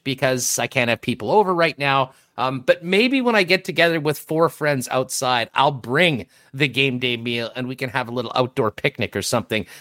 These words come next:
Pizza pair's still going, or pizza flight's still going on as well. A great deal right now. Boston pizza dot C A or dot com. Order online, takeout, delivery, and we'll see you for a schooner in the B P Lounge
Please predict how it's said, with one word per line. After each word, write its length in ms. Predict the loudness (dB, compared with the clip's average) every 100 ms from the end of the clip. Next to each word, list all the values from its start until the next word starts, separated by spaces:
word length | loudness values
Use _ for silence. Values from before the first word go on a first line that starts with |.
| -2
Pizza 260 | -2 0
pair's 340 | 0 2 2 2
still 200 | -4 -4
going, 220 | -2 2
or 120 | 2
pizza 360 | 2 -4 -4 -4
flight's 400 | 0 2 2 0
still 180 | -2 2
going 220 | 2 2
on 140 | 0
as 100 | 0
well. 320 | 0 2 2 -2 -6
A 80 | -6
great 400 | 0 2 2 0
deal 220 | -2 -2
right 200 | -2 -2
now. 280 | 0 0 -2 _ _ -12 0
Boston 360 | 2 2 0 -4
pizza 280 | -2 -2
dot 300 | 0 2 2
C 360 | 0 -4 0 0
A 40 |
or 100 | 0
dot 300 | 2 2 2
com. 400 | 0 2 4 2 -4 _ _
Order 360 | 2 2 4 2
online, 560 | 2 2 2 2 0 -6
takeout, 540 | -4 -4 0 -2 -2 -4
delivery, 760 | -2 0 -2 2 4 4 2 -12 _ _ _ _
and 280 | -2 -2 -2 -4
we'll 160 | -2
see 220 | -2 -2 -2
you 120 | -2
for 160 | 0
a 60 | -2
schooner 380 | -2 0 2 2
in 80 | 0
the 80 |
B 180 | 0 -2
P 180 | -2 -2
Lounge 380 | 0 2 0